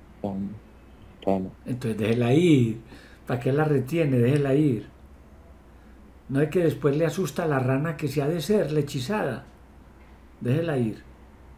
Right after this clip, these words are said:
Speaker 1: Lo maltrató. Físicamente.
Speaker 2: Vea, usted es fuerte.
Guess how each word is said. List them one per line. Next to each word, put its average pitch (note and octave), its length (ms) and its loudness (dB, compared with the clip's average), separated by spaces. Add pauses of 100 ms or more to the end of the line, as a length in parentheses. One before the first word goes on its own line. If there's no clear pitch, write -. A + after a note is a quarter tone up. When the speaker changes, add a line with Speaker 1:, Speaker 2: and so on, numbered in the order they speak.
(720)
Speaker 1:
Lo G2+ 60 -8
maltrató. F#2 600 -6 (1800)
Físicamente. - 680 -10 (2500)
Speaker 2:
Vea, B2+ 200 -2
usted B2 280 -4
es B2 60 -2
fuerte. - 460 -6